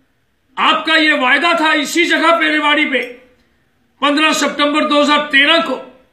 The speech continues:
और फिर आपने यहां दोहराया कि आपने दे दिया। हमें थोड़ा सा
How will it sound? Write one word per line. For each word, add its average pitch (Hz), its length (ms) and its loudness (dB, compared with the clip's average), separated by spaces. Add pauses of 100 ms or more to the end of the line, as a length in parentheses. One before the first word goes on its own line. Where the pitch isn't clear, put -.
(880)
और 269 440 0
फिर 349 160 2
आपने 320 320 0
यहां 285 320 -2
दोहराया 285 440 0
कि 277 180 -2
आपने 269 320 0
दे 254 200 0
दिया। 262 220 0 (720)
हमें 269 300 -2
थोड़ा 277 240 0
सा 262 180 -2